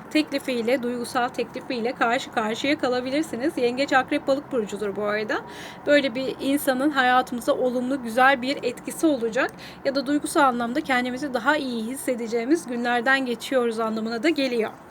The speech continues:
Ayın on ikisinde evet, ilişkisi olanlar, özellikle de sorunların üstesinden gelmeye çalışan arkadaşlarım, eğer bu kişi hayatımızdaki özel kişi ise ve o kişiyle alakalı kafamız çok karışıksa,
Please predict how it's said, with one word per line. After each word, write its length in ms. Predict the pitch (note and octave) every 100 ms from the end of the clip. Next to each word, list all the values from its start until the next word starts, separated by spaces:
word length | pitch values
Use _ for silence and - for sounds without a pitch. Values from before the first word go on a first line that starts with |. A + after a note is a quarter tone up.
| - - -
Ayın 240 | D4+ F#4 A4
on 160 | A#4
ikisinde 580 | A4+ - E4 D#4+ D4+ D#4+ F#4
evet, 540 | - F#4+ D#4 F4 - -
ilişkisi 480 | D#4 F4+ G4 G4 G4
olanlar, 460 | F#4 D4 C4+ C4+ D4
özellikle 600 | C#4+ C#4 D4 D4+ D4+ C4
de 120 | D4
sorunların 480 | D4 D4+ C#4 C#4+ C#4
üstesinden 600 | C#4+ C#4+ C#4 C4 C4+ C4+
gelmeye 360 | B3+ B3+ C4
çalışan 400 | C#4+ C4 A3+ B3
arkadaşlarım, 640 | B3 C4 C4 A#3 A#3 C4 C#4+
eğer 280 | A#3+ A#3
bu 80 | B3+
kişi 240 | C#4 - B3
hayatımızdaki 760 | A#3+ A#3+ A#3+ A#3+ A3 A#3+ C4
özel 380 | - A3+ B3 C#4+
kişi 260 | C#4+ -
ise 220 | A#3 A#3 G#3
ve 100 | A3+
o 120 | B3+
kişiyle 400 | - D4 C4 A#3
alakalı 500 | A#3 A#3+ A#3 A#3 A3
kafamız 440 | B3+ C4 A#3 A3+
çok 260 | - F#4+ -
karışıksa, 640 | B3 A3 - G3+ - A3+